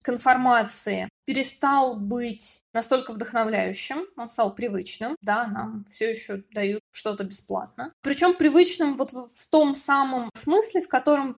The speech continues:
привычна любая информация как явление. Мы не успеваем.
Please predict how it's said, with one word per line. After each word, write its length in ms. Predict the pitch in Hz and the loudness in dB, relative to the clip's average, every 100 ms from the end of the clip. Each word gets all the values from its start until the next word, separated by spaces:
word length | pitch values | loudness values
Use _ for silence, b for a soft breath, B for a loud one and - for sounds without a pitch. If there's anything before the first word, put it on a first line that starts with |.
| _ | _
привычна 540 | 277 294 311 311 247 | 2 6 6 4 -4
любая 420 | 240 233 247 233 | -2 2 4 4
информация 1120 | 202 202 220 226 302 440 466 - 285 247 220 226 _ | 0 -4 -4 -2 0 0 0 -4 -2 -2 -2 -10 _
как 220 | 233 - | -2 0
явление. 540 | 254 240 240 214 190 | -6 -2 -2 0 -2
Мы 240 | 180 247 302 | 0 6 8
не 140 | 302 | 8
успеваем. 680 | 285 285 - 226 214 - - | 6 -2 -10 -6 -4 -4 -6